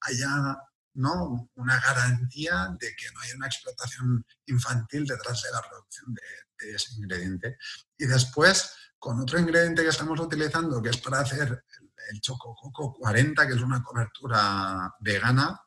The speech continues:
pero con leche, pero lleva leche de coco, pues también fuimos buscando ese aspecto, pero ¿qué nos pasaba? Que todas las leches de coco que encontrábamos en el mercado, todas tenían o glucosa, o dextrosa, o maltodextrina.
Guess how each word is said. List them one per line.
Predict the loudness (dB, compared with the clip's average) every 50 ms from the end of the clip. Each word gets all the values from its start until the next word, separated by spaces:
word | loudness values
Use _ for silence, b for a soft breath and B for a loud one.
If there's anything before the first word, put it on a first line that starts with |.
| _ _ -10
pero | -10 -10 -10 -10
con | -8 -4 -2 2
leche, | 4 4 6 6 4 2 2 0
pero | -2 -4 -4
lleva | -2 -4 -4 -2 0 0
leche | 2 2 2 2 2 2
de | 2 0 0
coco, | 0 -2 -2 -2 -4 -4 -6 B B B B B B B B B B B B B B _ _ _ _ _ _
pues | -2 4 6 8 8 8 8 6 2 -2 -6 _ _ _
también | 2 4 6 6 6 4 2 4 4 6 6 6 6 6
fuimos | 4 4 4 2 2 2 2
buscando | 2 2 2 2 2 4 4 4
ese | 4 4 4 4
aspecto, | 4 4 4 2 -2 -2 -2 0 -2 0
pero | 0 0 2 2 2
¿qué | 2 0
nos | 0 -2 -2
pasaba? | 0 2 2 4 4 4 4 4
Que | 4 2 0
todas | -2 -2 0 2 2 2
las | 2 2 2 2 2
leches | 2 2 0 0 -2 -2 -4
de | -6 -8 -8 -8
coco | -8 -8 -6 -4 -4 -4
que | -2 -2
encontrábamos | -2 -2 -2 -2 -2 -4 -4 -2 -2 0 0 2 0
en | 2 2 0
el | 2 2
mercado, | 2 2 0 2 4 4 4 4 2 -2 0
todas | 2 4 4 4 4
tenían | 2 0 0 0 0 0 -2 -4 -4
o | -2 0 0 2
glucosa, | 2 2 0 0 -2 -2 -2 0 0 0 0 -2 -4 -8
o | -6 -4
dextrosa, | -4 -2 -2 -4 -4 -2 -2 -2 -2 -2 -2
o | -2
maltodextrina. | -2 -2 -2 -4 -6 -10 -8 -6 -4 -4 -2 2 2 2 2 2